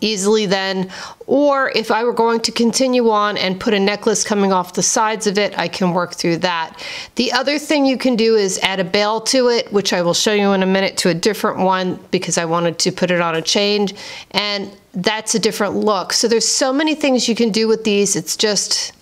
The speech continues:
whatever you want to use them on. So let me come back and show you the other one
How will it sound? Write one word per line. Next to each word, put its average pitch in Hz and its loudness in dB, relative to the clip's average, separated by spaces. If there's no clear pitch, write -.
whatever 180 0
you 190 2
want 185 2
to 175 0
use 196 2
them 185 2
on. 147 0
So - 0
let 247 2
me 285 0
come 269 2
back 220 0
and 196 2
show 214 2
you 202 4
the 185 2
other 190 2
one 180 0